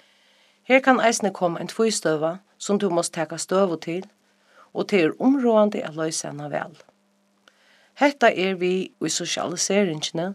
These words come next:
sum kemur at mynda til restina av lívinum. Tú hevur nógvar leiklutir.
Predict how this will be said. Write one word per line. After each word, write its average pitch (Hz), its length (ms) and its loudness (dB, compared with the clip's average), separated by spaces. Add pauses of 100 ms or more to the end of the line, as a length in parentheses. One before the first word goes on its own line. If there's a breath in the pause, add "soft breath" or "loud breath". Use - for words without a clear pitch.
sum 208 160 2
kemur 196 320 0
at 180 80 -2
mynda 190 400 0
til 151 220 -4
restina 151 560 -8 (140)
av 170 120 -8
lívinum. 156 400 -8 (2250)
Tú 202 160 2
hevur 170 240 4
nógvar 233 480 0
leiklutir. 175 640 -2